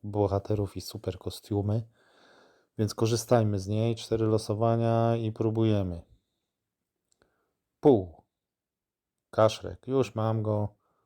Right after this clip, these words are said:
Nie powiem, jest niezły. Ale drugiego chyba nie będę robił. Ciach.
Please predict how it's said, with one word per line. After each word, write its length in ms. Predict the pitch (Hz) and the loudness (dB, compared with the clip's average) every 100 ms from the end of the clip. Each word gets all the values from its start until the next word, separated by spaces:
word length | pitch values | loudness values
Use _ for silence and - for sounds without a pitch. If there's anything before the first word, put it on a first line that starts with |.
| - _ _ _ _ _ - _ _ _ _ - | -20 _ _ _ _ _ -20 _ _ _ _ 4
Nie 140 | 165 | 4
powiem, 320 | - 101 92 | 6 0 0
jest 200 | 113 117 | -2 -2
niezły. 340 | 113 101 - - _ _ _ _ _ _ _ _ _ _ _ - _ _ _ _ | -2 -2 -6 -18 _ _ _ _ _ _ _ _ _ _ _ -20 _ _ _ _
Ale 300 | 131 127 120 | 2 4 4
drugiego 400 | 113 113 113 104 | 2 2 2 2
chyba 260 | - 104 101 | -2 -2 0
nie 120 | 98 | 0
będę 280 | 98 92 90 | 0 -2 -6
robił. 300 | 98 - 90 _ _ _ _ | -8 -14 -20 _ _ _ _
Ciach. 500 | - - 95 90 - | -6 -2 0 -2 -14